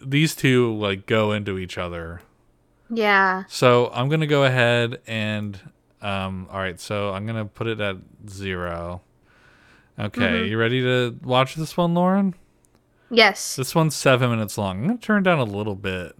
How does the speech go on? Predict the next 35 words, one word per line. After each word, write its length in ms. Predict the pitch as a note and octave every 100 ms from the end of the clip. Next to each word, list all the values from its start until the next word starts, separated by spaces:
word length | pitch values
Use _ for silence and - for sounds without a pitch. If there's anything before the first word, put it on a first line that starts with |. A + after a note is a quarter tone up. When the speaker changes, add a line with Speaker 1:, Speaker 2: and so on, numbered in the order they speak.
| - _ -
Speaker 2:
Oh, 200 | G#3+ B3
wow, 260 | G#3+ A3
this 160 | G#3+ G#3+
one 120 | A#3+
has 160 | A3+ A3
plot. 500 | - F#3+ G3 F3+ - - _ _ _ _ _ -
Speaker 1:
Yeah, 120 | G#2+
this 160 | A2 -
one 100 | F#3+
has 140 | E3+
a 60 | C#3
plot. 460 | - G#2 F#2+ F#2+ F2
This 180 | B2+ -
is 100 | C3+
when 200 | B2+ B2
they 100 | A#2+
were 120 | A2+
like, 440 | G#2+ G2+ F#2+ - _ _ _ _ _ _ _ _ -
oh, 60 |
this 200 | D#3 A3
one, 180 | G#3+ D#3
look, 220 | D#3+ F3+
Lauren, 380 | A#2+ G#2 G2+ F#2
see, 220 | - D#3
the 120 | D#3 B2+
date 400 | A2 A#2 E3 -
was 200 | A#2+ G#2+ -
after 800 | G2+ A2+ - A#2 G#2+ G2+ A2 - -
all 180 | A2
the 120 | A2 G2+
other, 220 | G2+ G2
y-, 100 | G#2+ - -
you'll 320 | A#2 A2 B2+
see, 400 | - C3 A#2+ A2+ _ _ _ _ - _ _ _
um, 460 | A2+ G2+ F2 F2